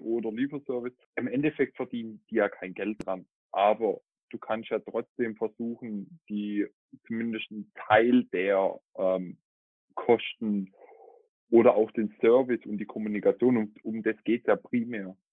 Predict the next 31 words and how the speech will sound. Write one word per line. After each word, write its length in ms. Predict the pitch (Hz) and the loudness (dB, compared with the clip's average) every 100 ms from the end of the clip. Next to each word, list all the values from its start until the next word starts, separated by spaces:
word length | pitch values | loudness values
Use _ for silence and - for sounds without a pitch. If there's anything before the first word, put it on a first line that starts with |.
| _ _ _ _ - | _ _ _ _ -6
Weil 240 | - - - | -6 -6 -2
viele 280 | - 135 131 | 4 4 4
kleine 340 | - 113 131 | 4 4 2
Gastronomien, 920 | 110 107 - 104 98 120 127 123 127 _ _ - | -2 -2 -2 -4 -2 0 0 0 -8 _ _ -4
die 80 | |
kommunizieren 540 | 107 107 110 107 120 113 | -2 0 -2 -2 -2 -2
mit 120 | 110 | -2
ihren 180 | 107 101 | -2 -2
Kunden 340 | 143 156 - | -2 -2 -4
nicht 180 | 98 - _ _ | -6 -8 _ _
oder 120 | 117 | 4
mit 160 | 113 110 | 4 4
ihren 180 | 110 101 | 2 2
Gästen, 320 | 127 - 113 | 0 0 -6
die 160 | 110 - | -6 0
seit 180 | 101 95 | 0 4
Jahren 260 | 117 135 | 2 4
da 220 | 123 127 139 | 2 0 0
sind. 260 | 113 123 143 _ - | -4 -8 -10 _ -2
Und 160 | 107 104 | 0 0
fr-, 180 | 110 107 | 0 0
äh, 100 | 107 | 2
früher 180 | 117 113 | 2 4
lief 200 | 123 127 | 4 4
die 80 | 131 | 2
Kommunikation 720 | 131 120 120 117 - 110 110 | 2 0 2 2 2 -2 0
halt 180 | 98 92 | 0 4
da 160 | 95 - | 4 4
ab, 160 | - - | 0 -2
dass 160 | 110 | -2
du 120 | 117 | -4